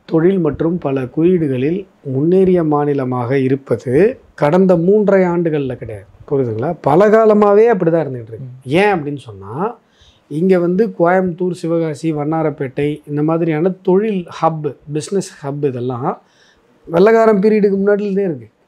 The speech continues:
Speaker 1: புரியுதுங்களா? உலகத்தினுடைய மு-, முதல் பிசினஸ் கம்யூனிட்டி தமிழர்கள். தமிழ், இப்போ குறிப்பா நாட்டுக்கோட்டை செட்டியார்,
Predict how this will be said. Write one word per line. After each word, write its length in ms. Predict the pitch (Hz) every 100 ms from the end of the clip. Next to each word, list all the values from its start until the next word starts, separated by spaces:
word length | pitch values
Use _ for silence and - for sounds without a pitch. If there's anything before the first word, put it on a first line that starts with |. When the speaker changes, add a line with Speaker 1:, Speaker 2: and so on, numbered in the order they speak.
| -
Speaker 1:
புரியுதுங்களா? 520 | 151 135 117 143 147
உலகத்தினுடைய 1080 | 147 208 220 226 - 196 175 156 185 226 190
மு-, 280 | 147 156 190 -
முதல் 640 | 151 170 170 233 254 208
பிசினஸ் 400 | 170 160 208 190
கம்யூனிட்டி 580 | - 147 147 143 117 - _
தமிழர்கள். 500 | - 160 175 135 101 - _ _ _ _ _
தமிழ், 260 | - 147 180
இப்போ 380 | 156 - 156 135 -
குறிப்பா 280 | 180 185 208
நாட்டுக்கோட்டை 380 | 165 156 139
செட்டியார், 400 | 120 127 120 104